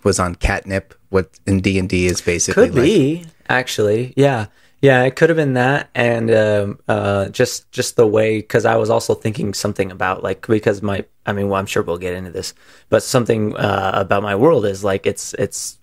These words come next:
Speaker 2: high technology based, but the technology
Speaker 1: Mm-hmm.
Speaker 2: is based on magic.
Speaker 1: Right.
Speaker 2: And one of the ways I was thinking of that is, like, uh, like, crystals are basically batteries, right?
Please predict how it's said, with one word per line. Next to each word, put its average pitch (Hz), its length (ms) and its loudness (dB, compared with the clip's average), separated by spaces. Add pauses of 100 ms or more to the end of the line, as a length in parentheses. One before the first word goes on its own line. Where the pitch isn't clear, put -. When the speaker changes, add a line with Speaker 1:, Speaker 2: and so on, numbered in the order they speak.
(160)
Speaker 2:
high 107 340 2
technology 107 720 -2
based, 127 360 0
but 107 120 -2
the 101 80 -10
technology 104 500 -2
Speaker 1:
Mm-hmm. 98 80 2
Speaker 2:
is 92 80 -6
based - 300 -4
on 90 240 -6
magic. 123 440 -4 (280)
Speaker 1:
Right. 95 200 2
Speaker 2:
And 113 220 0
one 113 140 2
of 107 100 4
the 104 160 4
ways 107 540 4
I 98 100 -2
was 98 240 -4
thinking 131 320 -2
of 92 120 -8
that 95 220 -6
is, 90 200 -6
like, 95 320 -4 (180)
uh, 98 180 -2
like, 98 220 -6
crystals 110 500 -2
are 98 120 -8
basically 98 420 -4
batteries, - 800 -6
right? 101 340 -2